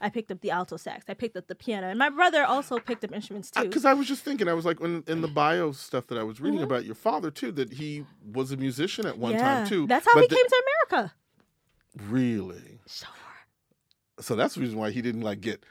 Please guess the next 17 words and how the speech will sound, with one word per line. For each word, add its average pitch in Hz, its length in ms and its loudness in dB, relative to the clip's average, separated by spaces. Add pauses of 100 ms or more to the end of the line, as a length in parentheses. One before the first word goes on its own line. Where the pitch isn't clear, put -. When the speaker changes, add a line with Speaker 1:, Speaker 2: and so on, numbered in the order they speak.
(300)
Speaker 2:
cray 170 460 8
cray 113 340 4
mad 107 460 -4
Speaker 1:
Yeah. 226 580 2
Speaker 2:
at 120 120 -2
the 117 60 -8
time. 117 300 -2
'Cause 135 120 2
Speaker 1:
Yeah, 151 60 6
Speaker 2:
at 160 60 6
least 190 120 10
Speaker 1:
he 208 40 10
Speaker 2:
he - 60 12
could 370 80 12
keep 196 160 6
an 160 80 8
eye, 165 140 12